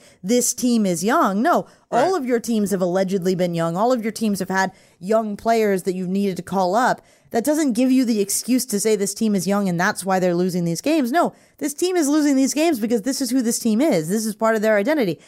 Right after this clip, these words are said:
Speaker 1: Their identity is to give up the fifty-one-yard touchdown on a reverse sweep to the outside. Their identity is to fail to score in the for-, first quarter when their defense is playing really well. Their identity is to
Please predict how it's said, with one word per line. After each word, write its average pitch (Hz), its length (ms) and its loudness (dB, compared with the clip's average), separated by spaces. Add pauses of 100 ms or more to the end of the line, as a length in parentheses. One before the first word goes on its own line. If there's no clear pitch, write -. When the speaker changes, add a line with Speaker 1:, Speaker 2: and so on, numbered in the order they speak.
(140)
Speaker 1:
Their 226 180 2
identity 233 460 0
is 214 120 -2
to 202 100 -6
give 208 180 -2
up 214 140 -6
the 220 80 -4
fifty-one-yard 196 640 -2
touchdown 175 480 -2
on 170 140 2
a 175 100 -2
reverse 180 540 0 (280)
sweep 214 360 -4
to 240 100 0
the 196 140 2
outside. 185 500 0
Their 233 140 4
identity 214 480 0
is 202 180 -2
to 196 260 0 (200)
fail 233 320 2
to 247 100 -4
score 208 300 0
in 185 80 -2
the 180 60 -4
for-, 185 260 0
first - 280 -2
quarter 190 280 2
when 196 120 0
their 175 120 0
defense 175 320 -4
is 165 80 -8
playing 170 300 -2
really 165 200 0
well. 156 340 0 (280)
Their 220 160 2
identity 226 540 0
is 214 240 -2
to 220 360 2